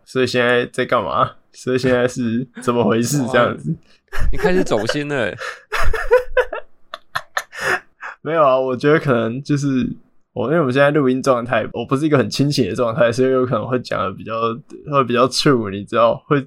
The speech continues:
Speaker 1: 会讲得比较真实。
Speaker 2: 欸，其实就不要说多以前的经验，就光提现在就好了，因为我们现在两个人都算是那个可能睡眠不足啊，然后精神不好的状态，不知道有没有人听出来。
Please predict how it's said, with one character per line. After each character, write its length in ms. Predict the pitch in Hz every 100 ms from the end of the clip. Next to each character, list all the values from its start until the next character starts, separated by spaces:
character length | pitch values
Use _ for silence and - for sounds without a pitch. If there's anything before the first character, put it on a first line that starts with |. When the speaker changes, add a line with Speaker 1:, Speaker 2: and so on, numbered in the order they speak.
| -
Speaker 1:
会 100 | 156
讲 160 | 139 107
得 80 | 95
比 80 | 90
较 160 | 123
真 280 | 131 131 127
实。 400 | 117 - - 123 - _ _ _ _ _ _ _ _ _ _ _
Speaker 2:
欸， 80 | 139
其 140 | 175
实 240 | 180 180 175
就 180 | 220
不 80 | 202
要 140 | 170 170
说 180 | 170
多 240 | 175 147 160
以 60 |
前 140 | 123 101
的 40 |
经 220 | 107 120
验， 120 | 120 104
就 200 | 151 147
光 180 | 151
提 100 | 143
现 220 | 120 139 120
在 140 | 117
就 100 | 117
好 220 | 113 64
了， 60 | 95 -
因 40 | -
为 60 |
我 40 | 208
们 80 |
现 80 | 156
在 60 | 180
两 120 | 127
个 60 | 104
人 60 |
都 100 | 120
算 180 | 127 135
是 200 | 139 131
那 100 | 131
个 180 | 120 110
可 100 | 107
能 80 | 104
睡 120 | 156
眠 160 | 120
不 100 | 107
足 160 | 110 98
啊， 100 | 92
然 80 | 92
后 100 | 107
精 160 | 117 123
神 100 | 110
不 120 | 120
好 100 | 95
的 60 |
状 180 | 95 98
态， 240 | 92 95 - _ _
不 60 | -
知 80 |
道 60 | 143
有 40 |
没 80 | 113
有 80 | 117
人 100 | 98
听 140 | 110
出 180 | 104 107 98
来。 220 | -